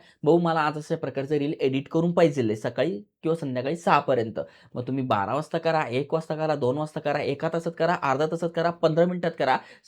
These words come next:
सगळं फ्रीडम तुमच्याकडे असणार आहे. त्यामुळे सांगतो, स्किल डेव्हलप करा, जेणेकरून तुम्ही एमपीएससीचा अभ्यास करताय, गव्हर्नमेंट एक्झामचा अभ्यास करताय, तर ते करता करता पण तुम्ही चांगली इन्कम जॉब करू शकताय, चांगलं करिअर करू शकताय. ओके, इथे बघा दिले apply now, यावरून आपण अप्लाय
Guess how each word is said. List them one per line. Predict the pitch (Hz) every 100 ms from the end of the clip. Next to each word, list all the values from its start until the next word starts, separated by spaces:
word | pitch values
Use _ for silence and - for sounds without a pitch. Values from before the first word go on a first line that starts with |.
| -
सगळं | 170 202
फ्रीडम | 214 208 196 196
तुमच्याकडे | 180 185 180
असणार | 170 170 165
आहे. | 156 - - _
त्यामुळे | 185 202 214
सांगतो, | 202 190 208
स्किल | 208 - - 208 233
डेव्हलप | 214 190 180
करा, | - 156 165 - _ _ 147
जेणेकरून | 160 170 170 175
तुम्ही | 165 165 170 170 _ _ - _
एमपीएससीचा | 143 127 123 151 170 170
अभ्यास | 156 156 156
करताय, | 151 - 143 147
गव्हर्नमेंट | 147 - 156 170
एक्झामचा | 165 160 156 147
अभ्यास | 143 143
करताय, | 151 147 151 160 - _
तर | 190
ते | 180 202
करता | 214 208 190 202
करता | 190 185 185
पण | 175 196
तुम्ही | 180 165 190 -
चांगली | 160 151 170 -
इन्कम | 156 135 165 175 151
जॉब | 143 156 -
करू | 160
शकताय, | 160 - 151 165 - _
चांगलं | 147 151 170
करिअर | 170 139 127
करू | 123 123
शकताय. | 123 - -
ओके, | 170 185
इथे | 147 165
बघा | 165
दिले | 165 170 - 160
apply | 156 - 185 180
now, | 175
यावरून | 147 139 139
आपण | 120 -
अप्लाय | 113 - 131